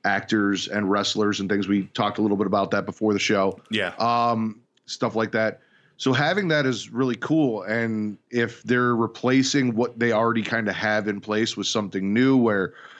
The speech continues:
Speaker 1: either it's not gonna offer that, or it's gonna off-, it's, it's going to be a di-, different experience, 'cause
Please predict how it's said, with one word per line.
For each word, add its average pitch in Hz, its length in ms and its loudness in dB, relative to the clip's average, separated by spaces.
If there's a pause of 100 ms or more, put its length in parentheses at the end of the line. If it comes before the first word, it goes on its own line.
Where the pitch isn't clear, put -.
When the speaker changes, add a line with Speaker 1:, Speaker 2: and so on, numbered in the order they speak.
(220)
Speaker 1:
either 104 440 2
it's - 340 -6 (520)
not 117 320 0
gonna 180 140 -2
offer 170 320 0
that, 170 340 0
or 117 200 -2
it's 110 80 -10
gonna 107 200 -6
off-, 110 320 -2
it's, 113 280 -14
it's - 320 -10 (120)
going 123 220 0
to 113 60 0
be 120 160 2
a 113 40 2
di-, 107 200 -8 (580)
different 143 320 0
experience, 127 480 0
'cause 104 320 -2